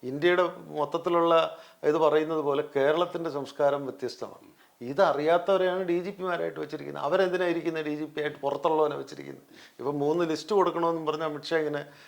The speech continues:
മൂന്ന് പേരുടെ ലിസ്റ്റ് വെച്ചിട്ട് ഇഷ്ടമുള്ളവരെ എടുക്കാമെന്ന് പറഞ്ഞു. ഇതിനകത്ത് ഈ ക-, കഴിഞ്ഞ ഏഴ് വർഷമായിട്ട് മലയാളികളാരും യോഗ്യരായിട്ട് വന്നില്ലേ ഈ മൂന്ന് പേരുടെ ലിസ്റ്റിൽ?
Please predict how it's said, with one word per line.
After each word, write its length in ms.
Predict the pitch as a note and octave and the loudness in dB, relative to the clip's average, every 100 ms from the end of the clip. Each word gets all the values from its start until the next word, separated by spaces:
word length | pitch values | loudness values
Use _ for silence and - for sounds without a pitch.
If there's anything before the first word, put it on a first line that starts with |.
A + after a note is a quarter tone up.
| _ D3 | _ -2
മൂന്ന് 180 | D#3 | 0
പേരുടെ 240 | D3 D3+ D3 | 4 4 4
ലിസ്റ്റ് 340 | C#3+ - F3 | 0 -2 -2
വെച്ചിട്ട് 420 | D3+ C3+ C#3+ F#3 - - | 0 -2 -4 -8 -12 -14
ഇഷ്ടമുള്ളവരെ 500 | - - G3 D#3+ D3+ | -8 2 6 6 6
എടുക്കാമെന്ന് 400 | C#3+ B2 C3 A#2+ | 4 4 0 0
പറഞ്ഞു. 160 | F#2+ - | -6 -4
ഇതിനകത്ത് 520 | E3+ G3 G3 G3 F#3 F#3 - _ | 2 4 4 2 -2 -4 -16 _
ഈ 120 | D#3+ | -4
ക-, 140 | D#3+ E3 | -2 -2
കഴിഞ്ഞ 360 | E3 D#3+ E3+ | 2 4 4
ഏഴ് 280 | F3+ D#3+ E3+ | 4 4 6
വർഷമായിട്ട് 520 | F3+ E3 - D#3+ D#3 | 4 2 0 0 0
മലയാളികളാരും 840 | D#3 D3 D3 D#3 D3+ D3 C#3 C#3+ C3+ | -2 2 4 6 6 6 4 0 -2
യോഗ്യരായിട്ട് 520 | C#3 C#3 C3+ B2+ A#2+ | -2 0 -2 -2 -4
വന്നില്ലേ 360 | A#2+ B2+ A2 | -6 -6 -8
ഈ 40 | G#2+ | -8
മൂന്ന് 280 | A2 A2+ A#2+ | -8 -8 -6
പേരുടെ 440 | A#2 A2+ A#2 C3+ | -6 -8 -14 -12
ലിസ്റ്റിൽ? 360 | B2 - B2+ | -12 -12 -18